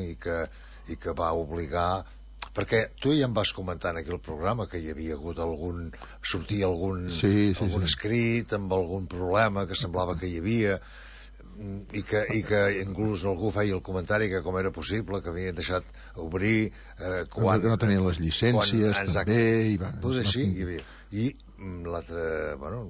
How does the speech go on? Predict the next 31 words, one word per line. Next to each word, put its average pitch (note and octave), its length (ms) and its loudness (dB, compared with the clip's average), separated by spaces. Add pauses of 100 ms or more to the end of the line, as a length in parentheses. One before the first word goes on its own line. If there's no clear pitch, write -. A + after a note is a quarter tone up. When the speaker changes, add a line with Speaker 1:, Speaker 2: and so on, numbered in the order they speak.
(200)
Speaker 1:
no D2 100 -10
fa D2+ 240 -10
pas D#2+ 160 -8
gaire D#2+ 240 -4
vaig G#2 160 -4
sentir E2+ 320 -8
dir F2 160 -6
que G#2 140 -4 (260)
Star F2 220 -4
Wars, G#2+ 400 0 (100)
eh, E2 380 -10 (500)
reobria G2+ 800 2 (360)
el E2+ 120 -6
cinema E2 340 -6
a - 40 -4
Las D#2+ 120 -6
Speaker 2:
El A2+ 80 4
Speaker 1:
Vegas. G2 200 4
Speaker 2:
cinema F2 220 4
a E2 60 2
Las D#2 100 -2
Vegas, C#2 220 -2
Speaker 1:
I - 40 -10
vaig - 160 -2
Speaker 2:
correcte. F2 220 0
Speaker 1:
dir, G2+ 60 0
bueno, D#2 260 -4
doncs, D#2+ 280 -8
mm, D2 880 -14 (120)
així F2+ 220 0
s-, - 260 2